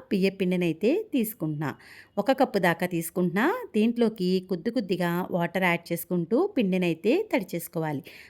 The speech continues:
అఫ్కోర్స్, ఈ మెథడ్‌ని కొంతమంది అయితే ఇప్పుడు కూడా చేస్తున్నారనుకోండి, ఈజీగా ఉంటుందని కొంతమంది బియ్యం వేస్తున్నారు, కొంతమంది బియ్య పిండితోనే చేస్తున్నారు. మీరు కావాలి అనుకుంటే కప్పున్నర దాకా బియ్య పిండిని కూడా తీసుకోవచ్చు. చూశారు కదా, ఇలా కొంచెం కొంచెం వాటర్ యాడ్ చేసుకుని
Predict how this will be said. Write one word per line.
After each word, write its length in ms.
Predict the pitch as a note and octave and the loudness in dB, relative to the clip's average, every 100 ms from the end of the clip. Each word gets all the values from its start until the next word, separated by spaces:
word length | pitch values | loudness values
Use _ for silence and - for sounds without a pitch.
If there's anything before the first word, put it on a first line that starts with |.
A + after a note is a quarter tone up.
| _ | _
అఫ్కోర్స్, 460 | - F3 - C#4+ D#4+ | 0 0 2 4 4
ఈ 60 | C#4+ | 2
మెథడ్‌ని 360 | G#3 F3+ G#3 A3+ | 2 2 0 0
కొంతమంది 520 | F#3+ E3+ F#3 F3 G3 | -2 -2 -2 0 2
అయితే 160 | A3 A3 | 0 -2
ఇప్పుడు 220 | - G3 | -4 -2
కూడా 180 | G3+ A3+ | 0 0
చేస్తున్నారనుకోండి, 1000 | F#3+ F3 - F#3+ F#3 F3 E3 F3 F3 B3+ G#4 - | -2 -2 -2 0 2 0 0 0 2 2 2 0
ఈజీగా 400 | F#3+ F#3 G3 G3 G3 | -2 0 0 0 0
ఉంటుందని 380 | F#3+ F#3+ F#3+ | -2 -2 -4
కొంతమంది 500 | F#3 D#3+ D#3+ F3 E3+ E3 | -2 -2 -2 -2 -2 0
బియ్యం 280 | E3 E3+ | 0 0
వేస్తున్నారు, 540 | F3 F3 - F3 F3+ C4+ A4+ - - - - | 0 -2 -4 -2 0 -2 -4 -10 -20 -20 -2
కొంతమంది 480 | A#3 A3 F#3+ F#3 C#4 | 0 2 2 4 4
బియ్య 240 | F4 A3 | 4 2
పిండితోనే 480 | G3 F3+ F3 E3+ F3+ | 2 0 0 2 0
చేస్తున్నారు. 640 | C4+ D4+ A#3+ F3+ D#3 C#3 - - - - | 0 -2 -2 -4 -4 -4 -8 -14 -16 0
మీరు 180 | G3 G#3+ | 0 4
కావాలి 400 | E3 D3 F3+ A#3+ | 2 4 4 4
అనుకుంటే 440 | A#3+ A#3+ A3+ A3+ F4+ A4+ | 2 0 2 4 4 2
కప్పున్నర 520 | - A3 - A#3 A#3+ | -2 -4 0 0 2
దాకా 280 | G#3+ G#3 F#3 F3+ | 2 2 2 0
బియ్య 240 | F3+ D#3+ E3 | 0 0 -2
పిండిని 320 | F3 E3+ D#3 | 0 -2 0
కూడా 220 | D#3 F#3 F4+ C5 | 0 2 2 2
తీసుకోవచ్చు. 680 | F4 A3 - D#3+ C#3+ - - - - - _ | 0 0 -2 -4 -4 -10 -14 -14 -20 -20 _
చూశారు 360 | D4 D4 F4 D#4 | 2 6 4 4
కదా, 220 | A#3 G#3 G#3+ - | 4 4 4 2
ఇలా 160 | G3+ G#3 | 0 0
కొంచెం 320 | G#3 G#3 A#3 | 0 -2 -2
కొంచెం 320 | A#3 A3 G#3+ | 0 0 0
వాటర్ 320 | G3 E3+ F3+ F#3+ | 0 0 2 2
యాడ్ 200 | E3+ E3+ | 2 -2
చేసుకుని 400 | F3 - F#3 | -8 -2 2